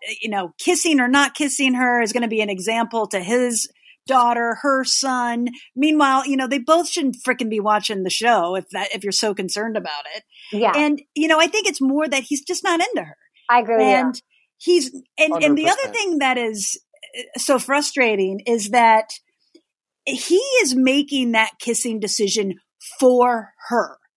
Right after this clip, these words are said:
Speaker 1: right? Instead of speaking about what he would like to do, he's like, "No, no, I'm doing this for you
Speaker 2: Yeah, I
Speaker 1: because,
Speaker 2: don't, I don't want
Speaker 1: you know,"
Speaker 2: Ben to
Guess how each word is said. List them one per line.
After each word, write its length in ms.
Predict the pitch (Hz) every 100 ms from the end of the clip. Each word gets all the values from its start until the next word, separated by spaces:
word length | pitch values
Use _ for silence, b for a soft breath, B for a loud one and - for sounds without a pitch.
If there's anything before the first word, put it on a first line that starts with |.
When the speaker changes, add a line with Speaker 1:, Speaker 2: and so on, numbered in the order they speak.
| _ -
Speaker 1:
right? 280 | 202 220 254
Instead 340 | 254 - 359
of 80 | 381
speaking 360 | - 311 277 247
about 320 | 220 214 190
what 160 | 190 -
he 340 | - 285 311
would 180 | 269 196
like 220 | 180 165
to 80 | 196
do, 320 | 175 165 139 - B B
he's 160 | 277 294
like, 100 | 254
"No, 220 | 262 269
no, 260 | 262 269 240
I'm 200 | 269 262
doing 240 | 294 285
this 180 | 254 -
for 340 | - 277 262 233
you 340 | 208 254 190
Speaker 2:
Yeah, 120 | 247 233
I 120 | 226
Speaker 1:
because, 20 |
Speaker 2:
don't, 220 | 269 269 247
I 100 | 262
don't 80 | 277
want 140 | 277
Speaker 1:
you 60 | 285
know," 160 | 269
Speaker 2:
Ben 80 |
to 40 | 254